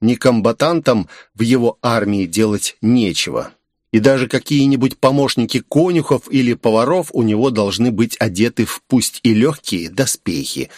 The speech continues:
вооружены кинжалами и арбалетами, и уметь этим оружием пользоваться,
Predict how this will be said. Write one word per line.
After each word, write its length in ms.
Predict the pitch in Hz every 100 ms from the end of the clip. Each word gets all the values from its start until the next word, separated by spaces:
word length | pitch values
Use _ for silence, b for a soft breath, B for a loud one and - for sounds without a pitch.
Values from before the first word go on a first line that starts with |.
| B B
вооружены 920 | 101 113 107 107 113 104 120 113 101 _
кинжалами 680 | - 101 87 110 147 165 160 b
и 160 | - 160
арбалетами, 800 | - 131 110 107 80 73 78 73 B B
и 100 | -
уметь 480 | 127 123 110 160 - -
этим 340 | 127 113 101
оружием 540 | 117 113 113 104 135 143
пользоваться, 760 | 170 151 95 80 73 - -